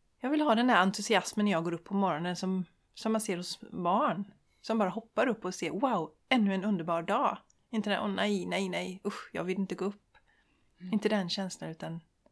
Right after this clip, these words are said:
Speaker 1: det är som jag har sagt någon gång. Vacay every day.
Speaker 2: Mm.
Speaker 1: Semester varje dag.
Speaker 2: Mm. <laughs>
Speaker 1: Eh, så. Så att, ehm,
Speaker 2: Ja.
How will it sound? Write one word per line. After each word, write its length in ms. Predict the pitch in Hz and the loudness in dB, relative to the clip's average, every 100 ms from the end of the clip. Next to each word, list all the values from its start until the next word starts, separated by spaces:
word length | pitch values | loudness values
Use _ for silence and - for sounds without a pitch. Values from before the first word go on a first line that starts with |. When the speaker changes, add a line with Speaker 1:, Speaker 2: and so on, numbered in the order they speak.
| _ | _
Speaker 1:
det 100 | - | 0
är 80 | 214 | 0
som 160 | 196 202 | 2 0
jag 260 | 165 160 - _ _ _ _ _ _ _ | 0 -4 -10 _ _ _ _ _ _ _
har 120 | _ 202 | _ -4
sagt 200 | 180 - | -2 -2
någon 100 | 220 | -2
gång. 320 | 156 160 - - _ _ _ _ _ _ _ | -2 -4 -14 -20 _ _ _ _ _ _ _
Vacay 420 | 208 208 214 196 | -2 2 2 4
every 280 | 190 175 180 | 2 0 0
day. 340 | 175 175 214 - _ | 0 0 0 -4 _
Speaker 2:
Mm. 120 | 202 202 | 0 4
Speaker 1:
Semester 380 | 220 - - 196 | 4 2 0 2
varje 280 | 196 175 | 2 2
dag. 280 | 156 151 220 - - | 0 0 0 -6 0
Speaker 2:
Mm. 300 | 294 233 294 294 - 233 202 202 - - - | 4 6 4 2 -4 -6 -6 -8 -10 -16 -4
<laughs> 20 | |
Speaker 1:
Eh, 400 | 208 190 180 175 - | 0 0 0 -4 -6
så. 300 | 185 - - - - | -4 -2 -2 -6 -8
Så 160 | - | 0
att, 260 | 208 202 - | 0 0 0
ehm, 460 | 202 196 190 185 - _ _ _ _ | 0 0 0 -2 -4 _ _ _ _
Speaker 2:
Ja. 200 | 190 180 | -12 -10